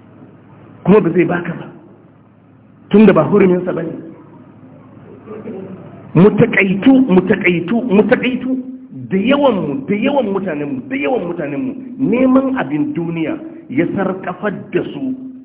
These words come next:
da riƙe waɗansu ababa koma bayan Allah a matsayin mataimakansu, masu kawo musu ɗauki ko gudumawa,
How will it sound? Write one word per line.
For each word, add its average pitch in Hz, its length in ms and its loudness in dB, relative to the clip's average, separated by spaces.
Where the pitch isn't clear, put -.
da 139 80 -4
riƙe 156 440 -2
waɗansu 165 720 -4
ababa 170 840 -2
koma 131 240 2
bayan 139 380 -4
Allah 135 260 -6
a 127 80 -6
matsayin 156 400 -4
mataimakansu, 175 760 -4
masu 131 400 0
kawo 180 240 4
musu 190 220 -2
ɗauki 156 400 -2
ko 156 140 2
gudumawa, 170 580 0